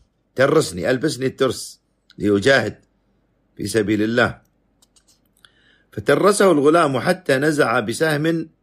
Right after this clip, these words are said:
نزعا ضعيفا، لأنه صائم يتلوى من العطش، فنزع السهم نزعا ضعيفا حتى رمى بثلاثة أسهم، ثم قال:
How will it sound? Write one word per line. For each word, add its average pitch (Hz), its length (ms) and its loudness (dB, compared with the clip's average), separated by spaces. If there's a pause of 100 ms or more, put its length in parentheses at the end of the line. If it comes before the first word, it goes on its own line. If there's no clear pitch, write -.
نزعا 135 380 0
ضعيفا، 110 680 0 (1400)
لأنه 92 200 -6
صائم 151 400 0
يتلوى 143 480 2
من 135 140 0
العطش، 120 680 -2 (1800)
فنزع 131 440 0
السهم 113 500 -2 (800)
نزعا 110 360 -4
ضعيفا 98 640 -6 (3750)
حتى 107 280 -4
رمى 127 340 4
بثلاثة 117 640 0
أسهم، 92 300 -6
ثم 113 360 -10
قال: 131 440 -2